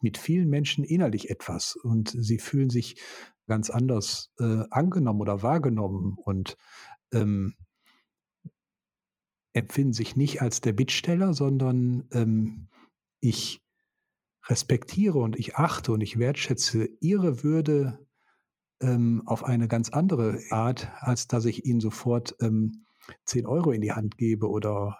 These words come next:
mit einem Paket Nudeln komme. Das ist auch wichtig und das brauchen die Menschen, um zu leben überhaupt. Aber diese, diese Erfahrung zu machen, da ist noch eine andere Dimension, die mir, äh, spiegelt,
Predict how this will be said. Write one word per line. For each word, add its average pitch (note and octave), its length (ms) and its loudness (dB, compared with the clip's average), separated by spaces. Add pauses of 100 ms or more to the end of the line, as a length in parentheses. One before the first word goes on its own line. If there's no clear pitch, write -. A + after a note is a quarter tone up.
(100)
mit G#2 240 -2
einem G2 240 -2
Paket G#2+ 380 -2
Nudeln D3 320 2
komme. G2+ 300 -2
Das G2+ 180 -2
ist - 440 -4 (420)
auch - 300 -2
wichtig - 520 -2 (120)
und A#2 140 0
das - 180 -6
brauchen D3+ 640 0
die D3+ 120 2
Menschen, D#3 440 -2
um A#2 280 0
zu - 240 -4
leben B2 320 0
überhaupt. D3+ 340 0
Aber B2 220 2 (600)
diese, A2+ 460 0 (600)
diese B2 200 0
Erfahrung C3 460 0
zu D#3+ 160 -2
machen, C3+ 320 2
da A#2+ 80 0
ist B2 200 -2
noch B2 100 2
eine A2+ 140 2
andere D3 380 2
Dimension, C3+ 880 2 (460)
die C#3+ 80 2
mir, C3 480 2 (440)
äh, B2 240 2
spiegelt, C#3+ 720 0